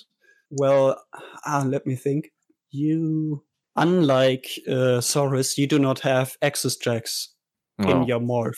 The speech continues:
Speaker 1: so you would have to use the wireless connection, but
Speaker 2: I
Speaker 1: it
Speaker 2: can't.
Speaker 1: is jammed right now.
Speaker 2: Fuck, I can't get into anything. I can't search any kind of fucking measures that we have put in place with wireless being down.
Speaker 1: Just because,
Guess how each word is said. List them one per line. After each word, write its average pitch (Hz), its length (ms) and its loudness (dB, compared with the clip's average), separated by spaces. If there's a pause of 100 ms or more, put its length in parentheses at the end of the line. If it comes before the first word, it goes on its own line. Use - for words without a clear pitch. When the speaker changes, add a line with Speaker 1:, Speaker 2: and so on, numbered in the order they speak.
(200)
Speaker 1:
so 123 540 2 (420)
you 165 160 2
would 151 160 2
have 139 240 2
to 135 100 -2
use 127 260 0
the 135 100 0
wireless 123 380 0
connection, 117 560 -4
but 113 200 -4 (300)
Speaker 2:
I - 60 -2
Speaker 1:
it - 60 -6
Speaker 2:
can't. 170 200 0
Speaker 1:
is 165 100 -4
jammed 120 340 -2
right 117 180 -4
now. 113 180 -6 (840)
Speaker 2:
Fuck, - 300 -8 (120)
I 117 60 -2
can't 98 240 0
get 95 140 2
into 90 200 0
anything. 85 500 -2 (280)
I 107 40 0
can't 98 200 0
search - 300 -4
any 101 200 2
kind 98 200 0
of 87 60 -4
fucking 92 320 -2
measures 87 380 0
that 87 140 0
we 90 100 -2
have 87 160 0
put 92 160 -2
in 82 100 -2
place 82 400 -4 (720)
with - 160 -10
wireless 85 360 0
being 82 240 -2
down. 82 340 -2 (460)
Speaker 1:
Just 139 240 0
because, 135 500 0